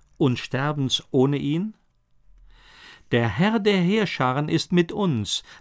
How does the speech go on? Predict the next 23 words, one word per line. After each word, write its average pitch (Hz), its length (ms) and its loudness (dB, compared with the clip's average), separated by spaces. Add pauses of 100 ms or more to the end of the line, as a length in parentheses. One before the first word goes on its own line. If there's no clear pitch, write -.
der 123 140 4
Gott 120 240 0
Jakobs 185 760 0 (320)
ist - 280 -2
unsere 180 520 2
sichere 156 560 0
Burg.“ 117 600 -2 (680)
So 151 360 0
endet 147 480 0
dieser 120 240 0
F-, - 260 -8 (320)
Psalm. 117 440 -2 (1300)
Das 180 200 6
ist 240 140 0
eine 165 280 4
Wahrheit, 196 640 4
derer 180 240 6
sich - 300 -2
jeder 220 280 0
Gläubige 165 500 2
sicher 170 360 -2
sein 104 280 -2
kann. 107 340 -8